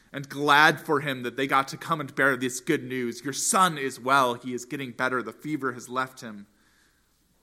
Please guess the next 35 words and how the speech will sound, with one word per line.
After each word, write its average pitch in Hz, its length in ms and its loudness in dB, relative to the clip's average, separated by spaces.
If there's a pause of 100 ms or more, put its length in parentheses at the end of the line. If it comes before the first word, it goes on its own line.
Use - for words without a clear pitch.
(640)
So - 180 -6
he 151 100 2
asked 175 500 2
them 123 220 -6
the 135 140 -8
hour 147 320 4
when 127 220 -6
they, 123 100 -8
he 127 220 -8
began 123 400 -6
to 127 80 -14
get 110 200 -8
better, 113 300 0
and 107 180 -8
they 110 100 -8
said 123 280 -6
to 117 60 -10
him, 113 280 -10 (360)
"Yesterday 147 600 -2
at 123 120 -6
the 117 60 -16
seventh 123 500 -6
hour, 104 420 -8 (1120)
the 131 80 -20
fever 110 240 -12
left 104 340 -10
him." - 180 -20 (2250)
The 131 80 -8
father 135 300 -2
kn-, 123 200 -12 (280)
knew 135 640 -2 (340)
that 131 120 -12
that 135 120 2
was 127 260 -2
the 127 200 -8